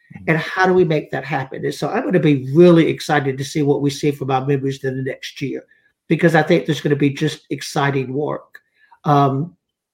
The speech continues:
Speaker 2: and this just generally, I just am so excited to see where the association is gonna go, because it never seems to fail me. It never lets me down. It never,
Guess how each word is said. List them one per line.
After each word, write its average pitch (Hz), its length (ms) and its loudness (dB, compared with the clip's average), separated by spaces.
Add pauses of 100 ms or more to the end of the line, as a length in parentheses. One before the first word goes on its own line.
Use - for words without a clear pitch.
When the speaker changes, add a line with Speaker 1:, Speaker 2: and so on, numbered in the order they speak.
(380)
Speaker 2:
and 165 160 -2
this 208 160 2
just - 300 -6
generally, 196 420 4
I 170 120 2
just 180 340 -4
am 160 140 0
so 180 180 4
excited 180 260 2
to 175 60 -6
see 196 80 0
where 180 100 6
the 180 60 2
association 185 580 0
is 180 80 -6
gonna 180 160 2
go, 175 440 0
because 156 400 -2 (560)
it 160 140 4
never 180 260 6
seems 208 320 4
to 226 80 -4
fail 170 280 4
me. 190 280 -4
It - 280 -6
never 156 400 4
lets 196 280 2
me 202 100 0
down. 170 360 2
It 147 100 -6
never, 170 440 2